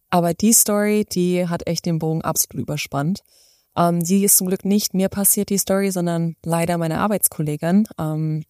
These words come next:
und zwar war es so, dass bei uns einige Sachen etwas höher gestellt sind, die man auch nur mit einer Leiter erreichen kann. Und ein Kunde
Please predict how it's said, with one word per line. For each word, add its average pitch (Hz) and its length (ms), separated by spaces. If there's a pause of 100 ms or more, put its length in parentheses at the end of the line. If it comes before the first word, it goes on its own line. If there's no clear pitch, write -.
(600)
und 190 120
zwar 196 180
war 190 140
es 185 100
so, 190 100
dass 180 200
bei 180 80
uns 180 240
einige 180 340
Sachen 175 240
etwas - 320
höher 214 180
gestellt 156 400
sind, 165 300
die 175 60
man 165 160
auch 170 160
nur 170 100
mit 170 140
einer 156 100
Leiter 147 220
erreichen 170 400
kann. 214 300 (720)
Und 185 240
ein 175 320
Kunde 220 680